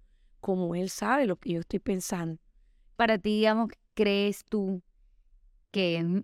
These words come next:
Speaker 2: más, digamos, más inteligente estar con alguien que tenga tus mismas afinidades?
Speaker 1: Pero total.
Speaker 2: Que se parezcan en muchas cosas. Obviamente se van a, a diferenciar.
Speaker 1: Claro, y yo conozco muchos matrimonios de éxito con personas completamente distintas.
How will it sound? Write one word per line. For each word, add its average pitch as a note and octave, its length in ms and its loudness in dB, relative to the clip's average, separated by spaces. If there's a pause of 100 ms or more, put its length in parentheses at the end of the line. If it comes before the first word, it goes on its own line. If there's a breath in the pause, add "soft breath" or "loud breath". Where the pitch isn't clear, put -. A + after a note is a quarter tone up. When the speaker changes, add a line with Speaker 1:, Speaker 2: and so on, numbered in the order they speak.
(140)
Speaker 2:
más, F3+ 760 0
digamos, E3 500 -2 (160)
más F3 200 -2
inteligente E3+ 840 -2 (400)
estar E3 300 -2
con G3 140 0
alguien F#3+ 340 2
que F3+ 120 0
tenga E3+ 320 0
tus F#3+ 200 -2
mismas E3+ 460 -2
afinidades? D#3 580 0
Speaker 1:
Pero G3+ 220 0
total. F#3+ 800 -2
Speaker 2:
Que G3+ 80 0
se G#3 140 0
parezcan G3+ 380 2
en B3 80 6
muchas A#3 180 2
cosas. C4 200 2
Obviamente G3 380 2
se A3+ 100 -2
van E3 140 0
a, G3 120 2 (160)
a G#3 120 2
diferenciar. D#3+ 760 0
Speaker 1:
Claro, G3 600 2
y A#3+ 200 2
yo G#3 160 2
conozco A#3+ 380 0
muchos C4+ 260 0
matrimonios G3 440 0
de A3 200 2
éxito B3+ 420 0 (240 soft breath)
con G#3 160 0
personas F#3+ 320 0
completamente A3+ 800 0
distintas. G#3 600 -2